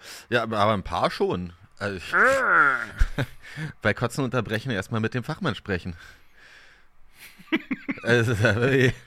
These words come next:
Speaker 1: also hier und, äh, äh, hier, ähm, Susi Sorglos mit ihrem Föhn.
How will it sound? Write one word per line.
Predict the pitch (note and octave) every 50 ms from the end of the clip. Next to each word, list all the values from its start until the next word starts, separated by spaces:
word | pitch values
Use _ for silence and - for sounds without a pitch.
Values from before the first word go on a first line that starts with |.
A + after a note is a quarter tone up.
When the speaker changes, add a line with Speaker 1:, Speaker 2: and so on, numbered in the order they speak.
| - - - - - D3+ C3+ - -
Speaker 1:
also | - A#2 B2 C#3 B2+ B2 B2 A2 A#2
hier | A#2 A#2 G#2+ C3 C#3 C3+ C3
und, | A#2+ A#2 A2+ A2 G#2 G2
äh, | G#2+ - A#2+ A#2 A2+ A2 G#2+ G2+ - - - - - - - - - - - -
äh, | - A2 G#2+ G#2+ G#2 G#2
hier, | G2 G2+ A#2 A2 G#2+ G2+ G2+ F#2+ B1
ähm, | F#2 G2+ G2+ G2 G2 F#2+ F#2+ F#2+ F#2 F#2
Susi | E2+ - A2 C3 B2+ B2 B2
Sorglos | G2 A2 B2 D#3 F#3+ - C#3 A2 G2 G2 F#2 - -
mit | G#2 A2 G#2+
ihrem | A#2 A2+ G#2+
Föhn. | - - - D3+ F3 E3+ A#2 G2+